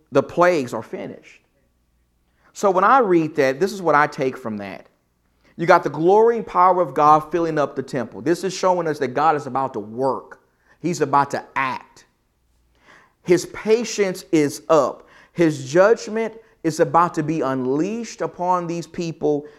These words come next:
and there's nothing that can stop it at this point. There's nothing that can stop it. There's nothing that can prevent God's judgment.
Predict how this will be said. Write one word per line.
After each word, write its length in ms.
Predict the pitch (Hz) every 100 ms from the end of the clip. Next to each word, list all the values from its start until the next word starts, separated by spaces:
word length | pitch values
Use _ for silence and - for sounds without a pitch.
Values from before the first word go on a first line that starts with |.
| _ 135
and 180 | 131
there's 180 | 123 120
nothing 300 | 117 127 135
that 140 | 143 139
can 80 |
stop 340 | 135 131 123 -
it 60 |
at 100 | 98
this 160 | 110 107
point. 300 | - 98 85 _ _ _ _ _ _ _ _ _ _ _ _ _ _ _ -
There's 240 | 127 127 104
nothing 400 | 107 139 160 165
that 160 | 165
can 140 | 165 156
stop 360 | - 110 -
it. 100 | - - _
There's 200 | - 104
nothing 380 | 110 120 151 180
that 160 | 170 165
can 180 | 185 175
prevent 540 | 180 170 147 120 107 _ _ -
God's 420 | 127 131 135 135
judgment. 580 | 131 123 110 104 90